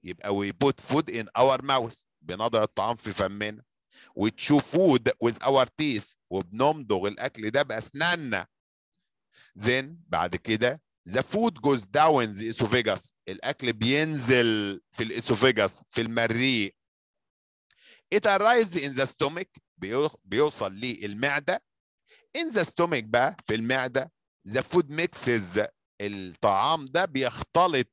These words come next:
مع إيه؟ مع حاجة هناك اسمها gastric juice،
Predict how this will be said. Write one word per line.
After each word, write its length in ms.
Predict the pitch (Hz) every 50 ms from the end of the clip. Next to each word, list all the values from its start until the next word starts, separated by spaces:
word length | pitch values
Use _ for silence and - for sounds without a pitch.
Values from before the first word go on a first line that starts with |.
| _ 135
مع 340 | 127 127 120 120 120 120 - -
إيه؟ 540 | 127 120 117 113 107 104 101 101 98 - _ _ _ _ _ _
مع 220 | - 131 135 127 120
حاجة 300 | 143 156 147 147 131 127
هناك 240 | 135 147 147 - 127
اسمها 440 | 110 - 139 147 151 147 143 131 - _ _ _ - 98 95 143
gastric 460 | 156 180 - - - 143 127 123 107 98 95 120
juice، 400 | 151 127 101 98 95 - - -